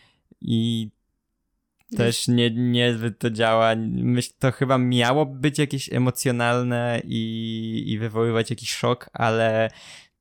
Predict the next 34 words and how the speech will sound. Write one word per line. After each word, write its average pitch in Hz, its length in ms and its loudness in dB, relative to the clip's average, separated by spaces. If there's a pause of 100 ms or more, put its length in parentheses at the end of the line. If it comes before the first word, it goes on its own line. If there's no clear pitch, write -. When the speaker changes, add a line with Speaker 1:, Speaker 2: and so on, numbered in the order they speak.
(120)
Speaker 1:
nie 120 220 0
do 110 140 0
końca 98 320 0
chyba 95 180 0
to 98 100 -6
się - 140 -12
udało. 95 240 2
Przynajmniej 127 540 2
na 110 180 2
mnie 104 160 0
to - 120 -2
nie 101 160 0
wywołało 95 460 -2
takiej 101 300 -4
reakcji. 98 480 -2
Speaker 2:
Na 214 320 -4
mnie 233 220 0
też 220 340 0
nie 220 440 0
i 220 180 -2
przede 214 320 -2
wszystkim 196 1200 -4
tego 185 220 -6
Taskmastera 185 760 -4
jest 180 220 -4
strasznie 294 420 0
mało 208 220 2
w - 80 -10
tym 196 180 -2
filmie 190 680 -2
i 190 400 -4
Speaker 1:
Mhm. 190 400 0 (680)
Speaker 2:
no 320 60 4
szkoda. 185 360 0